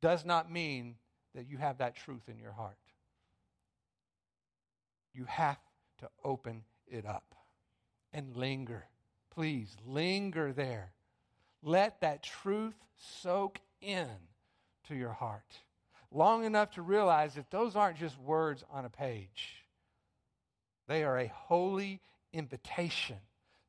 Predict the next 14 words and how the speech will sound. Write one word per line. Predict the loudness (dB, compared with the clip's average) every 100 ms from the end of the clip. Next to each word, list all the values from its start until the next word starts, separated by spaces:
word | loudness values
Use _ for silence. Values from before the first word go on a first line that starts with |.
| _
to | -12
know | -8 0 4 6 4 0 -6 -18 _
the | -6
heart | -2 2 2 0 -6 _ _
of | -18 -12
God. | -6 -4 -4 -12 _ _
This | -10 -10
is | -10
about | -4 0 0
a |
relationship, | 0 -8 -4 -2 -4 -6 -8 -8 -10 _ _
okay? | -2 -2 -2 -10 _ _ _ _ _ _ _
This | -2 0
is, | -10